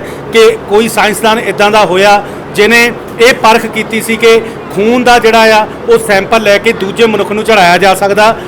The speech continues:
ਔਰ ਉਹਦੇ ਨਾਲ ਉਹਦੀ ਜਾਨ ਬਚ ਸਕਦੀ ਹੈ। ਹਰ ਇੱਕ ਮਿੰਟ ਬਾਅਦ, ਅ, ਖੂਨ ਦੀ ਲੋੜ ਪੈਂਦੀ ਹੈ, ਪਰ ਬਦਕਿਸਮਤੀ ਇਹ ਹੈ ਕਿ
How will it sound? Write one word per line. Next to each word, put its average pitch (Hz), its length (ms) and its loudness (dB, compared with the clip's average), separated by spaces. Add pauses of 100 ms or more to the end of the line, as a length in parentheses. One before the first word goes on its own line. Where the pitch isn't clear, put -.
(140)
ਔਰ 220 140 4
ਉਹਦੇ 226 220 2
ਨਾਲ 226 140 2
ਉਹਦੀ 233 120 2
ਜਾਨ 185 280 0
ਬਚ 170 160 0
ਸਕਦੀ 147 360 -4
ਹੈ। 135 80 -6 (300)
ਹਰ 226 140 4
ਇੱਕ 233 300 2
ਮਿੰਟ 226 260 0
ਬਾਅਦ, 220 380 2
ਅ, 208 500 -2
ਖੂਨ 202 320 -2
ਦੀ 233 140 0
ਲੋੜ 202 200 2
ਪੈਂਦੀ 214 360 0
ਹੈ, 220 80 4
ਪਰ 220 320 2 (260)
ਬਦਕਿਸਮਤੀ 220 720 0
ਇਹ 240 180 6
ਹੈ 226 180 4 (320)
ਕਿ 226 340 4